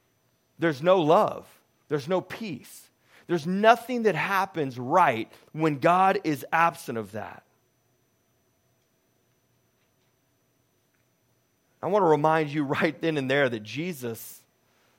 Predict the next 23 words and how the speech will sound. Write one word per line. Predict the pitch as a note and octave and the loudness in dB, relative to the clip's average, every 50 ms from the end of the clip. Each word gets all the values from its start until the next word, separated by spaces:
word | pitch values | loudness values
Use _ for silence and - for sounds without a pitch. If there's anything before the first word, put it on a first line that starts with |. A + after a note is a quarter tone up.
| _ _ _ _ _ | _ _ _ _ _
suffered | - - - - - F3+ E3+ E3 - D3 B2 A2+ | -20 -20 -4 2 4 4 4 4 0 -4 -4 -2
that | C3+ C3 A#2+ A2 | -2 -2 -2 -2
hell | G#2+ B2+ D3 C#3 C3+ A#2+ A2 A2 A2+ A2+ | -2 -2 0 2 2 0 0 -2 -4 -8
on | - A#2 A2+ A#2 | -8 -8 -6 -6
earth | B2 B2+ A#2 G#2 F#2+ F2+ - - - _ _ _ _ _ _ _ _ _ _ _ _ _ _ _ _ _ _ | -4 -4 -6 -6 -8 -14 -20 -20 -20 _ _ _ _ _ _ _ _ _ _ _ _ _ _ _ _ _ _
so | _ - D3+ | _ -4 -4
that | C3+ C3+ | -4 -2
you, | C3+ D3+ | -2 -2
you | D#3 C#3+ - - D3 D#3 E3 | -2 -4 -6 -8 -6 -2 0
and | D#3 C#3+ | 0 2
I | C3 D3 | 2 2
would | C#3+ A#2 A#2 G#2+ | 0 0 -4 -6
not | A#2+ B2+ A#2+ G#2+ | -6 -6 -6 -8
have | - - - C3 B2+ B2+ - - | -10 -10 -8 -6 -6 -8 -8 -12
to | - A2+ G2+ G2 F#2 G2 _ _ _ _ _ _ _ _ _ _ _ _ | -14 -12 -12 -12 -14 -18 _ _ _ _ _ _ _ _ _ _ _ _
suffer | - - - - D3 B2 A#2 - B2 A2 | -20 -12 -4 0 0 0 0 -2 -6 -8
that. | G2+ A2 G#2+ F#2+ F2 E2+ - _ _ _ _ _ _ _ _ _ _ _ _ _ _ _ _ _ _ _ _ _ _ _ _ _ _ _ _ _ _ | -8 -8 -10 -12 -14 -18 -20 _ _ _ _ _ _ _ _ _ _ _ _ _ _ _ _ _ _ _ _ _ _ _ _ _ _ _ _ _ _
You | - D#3 | 0 2
know, | E3 D#3 | 2 4
the | D3 | 4
Bible | C#3+ D3 C#3+ D3+ E3+ D#3 D3 | 4 6 6 6 6 4 0
talks | - - D3 C#3+ C#3 - | -2 -2 -2 -2 -2 -4
about, | D3+ B2+ A2 C3 B2+ A#2+ A#2+ - - | -2 0 2 2 2 2 0 -4 -10